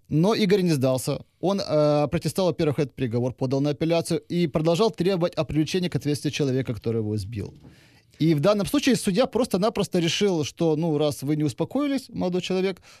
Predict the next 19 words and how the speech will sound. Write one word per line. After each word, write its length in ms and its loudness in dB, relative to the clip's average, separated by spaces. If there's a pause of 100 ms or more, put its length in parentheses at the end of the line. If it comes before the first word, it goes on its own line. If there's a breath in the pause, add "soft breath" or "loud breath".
то 180 2
мы 180 2
к 80 -4
вам 160 2
при-, 240 2
применим 340 0
более 220 2
серьезные 540 0
санкции 420 -2
и 60 0
уже 160 2
возбудили 360 0
в 60 0
отношении 360 -2
него 120 0
дело, 380 0 (320 loud breath)
в 80 -6
данном 280 2
случае, 460 0